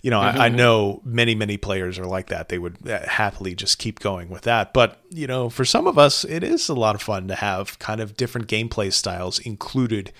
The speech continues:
Speaker 1: in the same game.
Speaker 2: Mm-hmm. And yeah, and I think something the new game, Crusader Kings three,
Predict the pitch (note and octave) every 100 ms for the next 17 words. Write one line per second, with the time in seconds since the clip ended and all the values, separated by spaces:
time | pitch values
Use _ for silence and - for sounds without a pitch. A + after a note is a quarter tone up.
0 | - - _ _ - A2+ A2 G#2 - F2+
1 | E2+ F2 E2+ D2 - - - _ _ _
2 | _ A2+ A2 A#2 A2+ - - - - -
3 | - - D3 G#2+ D3 B2+ B2+ - C3 -
4 | - C#3 C3+ A2 G#2+ B2+ B2 G2 F#2+ F2+
5 | _ - G#2 A2 G#2+ G#2+ - - A#2 G#2+
6 | G#2 G2